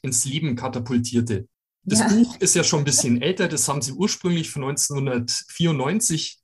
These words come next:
Speaker 1: äh, ist es das erste Mal erschienen, aber im letzten Jahr ist es nochmal in einer Neuauflage erschienen, was ja auch zeigt, dass die Nachfrage an diesen Themen nach wie vor ungebrochen ist. Und was ich da spannend fand bei der Beschäftigung mit dem Thema, war, dass Udo Lindenberg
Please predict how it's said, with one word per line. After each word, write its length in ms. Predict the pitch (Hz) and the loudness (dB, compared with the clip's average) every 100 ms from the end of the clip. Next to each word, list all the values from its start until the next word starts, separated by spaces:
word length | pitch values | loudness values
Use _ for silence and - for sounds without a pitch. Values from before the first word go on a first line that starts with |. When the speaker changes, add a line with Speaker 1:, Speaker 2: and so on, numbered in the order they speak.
| - | -4
Speaker 1:
äh, 240 | 131 135 | -2 0
ist 140 | - - | 0 2
es 180 | - - | 4 4
das 40 | |
erste 320 | 147 151 - | 2 2 2
Mal 280 | 123 127 120 | 0 -2 0
erschienen, 540 | 117 113 160 190 190 - | -2 -2 0 0 0 -2
aber 400 | 139 175 208 - _ _ 147 | -2 0 -2 -4 _ _ -8
im 100 | 143 | -4
letzten 380 | 135 - - | -2 0 0
Jahr 260 | 143 139 165 | 0 0 -2
ist 140 | 151 | -2
es 140 | 147 - | -2 0
nochmal 420 | 143 156 143 139 | -2 0 0 0
in 140 | 139 123 | -2 -2
einer 240 | 123 120 | -2 0
Neuauflage 800 | 117 123 170 - - 117 117 120 | 2 2 2 -2 -4 -4 -2 -2
erschienen, 420 | 110 - 143 160 | -2 -2 -2 -2
was 160 | 131 - | 0 -2
ja 120 | 120 | 0
auch 260 | 120 120 - | -2 -4 -6
zeigt, 440 | - 117 147 - - | -2 -2 -4 -12 -8
dass 180 | 143 - | -2 -2
die 120 | 151 | 0
Nachfrage 580 | 117 107 - 156 151 135 | 0 0 -2 -4 -2 -4
an 120 | 135 | -6
diesen 300 | 143 - 123 | -4 -2 0
Themen 380 | 120 120 151 147 _ - - | 0 0 0 -4 _ -18 -6
nach 220 | 139 - | -4 -2
wie 60 | 135 | -2
vor 180 | 139 135 | 0 0
ungebrochen 540 | 160 156 127 147 156 | 0 0 -2 -4 -2
ist. 400 | 151 208 - _ _ _ - | 0 0 -2 _ _ _ -2
Und 640 | 143 165 175 175 - - _ _ _ | 2 4 2 0 -4 -4 _ _ _
was 180 | 139 156 | -2 0
ich 100 | 147 | 0
da 140 | 156 120 | 0 0
spannend 400 | - 120 175 180 | 0 0 -2 -2
fand 320 | 170 180 175 | 0 0 0
bei 80 | 160 | -2
der 80 | |
Beschäftigung 600 | 160 - 156 - 175 160 151 | -2 -2 -4 -4 -4 -2 -2
mit 100 | 143 | -4
dem 80 | |
Thema, 540 | 135 147 147 139 131 110 | -4 -4 -2 0 -2 -2
war, 220 | 123 127 | -2 0
dass 320 | 127 120 - - | 0 0 0 -2
Udo 160 | 151 | 0
Lindenberg 720 | 139 185 - 165 151 143 143 | 4 2 2 0 0 -2 -4